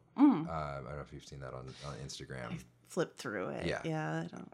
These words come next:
Speaker 2: Uh,
Speaker 1: what is it, what is it exactly?
Speaker 2: so it's, like, it's an improvised play,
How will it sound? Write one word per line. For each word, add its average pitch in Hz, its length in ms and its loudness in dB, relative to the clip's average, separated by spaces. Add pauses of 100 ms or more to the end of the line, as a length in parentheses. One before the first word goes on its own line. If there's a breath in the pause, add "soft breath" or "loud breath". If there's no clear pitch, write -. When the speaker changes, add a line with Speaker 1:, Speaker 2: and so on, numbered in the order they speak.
Speaker 2:
Uh, 175 120 0
Speaker 1:
what 180 100 4
is 196 200 2
it, - 200 -6
what 190 180 0
is 208 180 -6
it 220 100 -8
exactly? - 260 0
Speaker 2:
so 110 180 4
it's, 110 160 0
like, 117 300 2
it's 107 160 0
an 110 140 0
improvised 113 500 0
play, 71 460 0